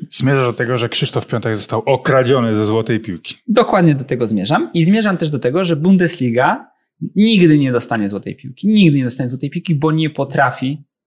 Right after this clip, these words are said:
Speaker 2: wykorzystać
Speaker 1: Takich
Speaker 2: marketingowych,
Speaker 1: takich
Speaker 2: takich samograjów.
Speaker 1: pereł jak Krzysztof Piątek.
Speaker 2: Dokładnie. Dlaczego Lewandowski nie dostał złotej piłki? Bo nie jest tak medialny jak Leo Messi.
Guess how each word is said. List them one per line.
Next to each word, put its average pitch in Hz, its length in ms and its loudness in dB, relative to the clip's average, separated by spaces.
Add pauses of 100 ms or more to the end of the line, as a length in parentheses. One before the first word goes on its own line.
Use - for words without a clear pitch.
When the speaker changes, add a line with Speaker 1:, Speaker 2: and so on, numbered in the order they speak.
(100)
Speaker 2:
wykorzystać 127 920 -4 (160)
Speaker 1:
Takich - 280 -4
Speaker 2:
marketingowych, 110 760 -2
Speaker 1:
takich - 120 -20 (200)
Speaker 2:
takich - 160 -4
samograjów. 113 500 -2
Speaker 1:
pereł 127 320 2
jak 110 380 -4
Krzysztof - 340 -6
Piątek. - 280 0
Speaker 2:
Dokładnie. 180 720 2
Dlaczego 202 640 0
Lewandowski 165 440 -2
nie 165 60 -2
dostał 151 160 -6
złotej 147 200 -6
piłki? 160 220 -6
Bo 160 140 0
nie 160 200 2
jest 147 180 -2
tak - 200 -2
medialny 113 480 0
jak 107 180 -8
Leo 104 120 -6
Messi. - 360 -12